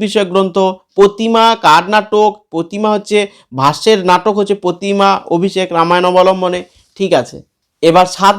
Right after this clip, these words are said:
নাম্বার সেটটা দেখো, চীনাংশুক শব্দের অর্থ হচ্ছে চীন দেশের বস্ত্র। পার্বত্য বনে কি দেখা যায়? পার্বত্য বনে গন্ডার দেখা যায়। পদে পদে ধনদাসন্তী, ধনদা শব্দের দ্বারা কাকে বোঝানো হয়েছে?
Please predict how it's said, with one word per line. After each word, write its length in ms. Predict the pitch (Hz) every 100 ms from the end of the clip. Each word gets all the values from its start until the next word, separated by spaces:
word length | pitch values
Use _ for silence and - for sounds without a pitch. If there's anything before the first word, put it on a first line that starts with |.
| 214
নাম্বার 240 | 226 226 220
সেটটা 260 | 226 226
দেখো, 340 | 226 214 220 220 214 214 _ _ _ _ -
চীনাংশুক 720 | 196 214 254 247 - 233 233 226 _
শব্দের 360 | - 196 202 220
অর্থ 180 | 214 220
হচ্ছে 200 | 220 208 220 214
চীন 140 | 190 214
দেশের 340 | 208 208 208
বস্ত্র। 400 | 180 143 143 - 208 208 208 208 _ _ _
পার্বত্য 420 | 165 190 226 240 226 226
বনে 200 | 226 226
কি 180 | 226 185
দেখা 280 | 185 214 220
যায়? 340 | 220 220 220 220 - _
পার্বত্য 420 | 156 160 180 196 214
বনে 200 | 208 208 196
গন্ডার 480 | 147 151 160 202 196
দেখা 240 | 214 202
যায়। 320 | 202 202 196 196 - _ -
পদে 260 | 180 180 226
পদে 280 | 233 214 226 220 220 139
ধনদাসন্তী, 920 | 147 170 190 220 220 214 220 220 220 214 214 _ -
ধনদা 440 | 151 170 202 220
শব্দের 460 | 214 208 196 214 196
দ্বারা 280 | 208 208 208 202 - _
কাকে 320 | 156 156 214
বোঝানো 340 | 214 208 214 208
হয়েছে? 300 | 208 202 208